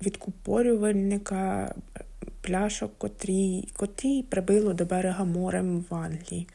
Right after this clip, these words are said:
Ця робота взагалі не пильна,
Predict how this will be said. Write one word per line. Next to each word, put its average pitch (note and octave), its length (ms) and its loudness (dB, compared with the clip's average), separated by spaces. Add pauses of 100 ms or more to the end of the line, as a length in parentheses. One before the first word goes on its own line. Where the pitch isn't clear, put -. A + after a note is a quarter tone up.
(840)
Ця C4+ 300 0
робота G#3 720 -2 (100)
взагалі G3 480 0
не F#3 160 2
пильна, G#3 540 0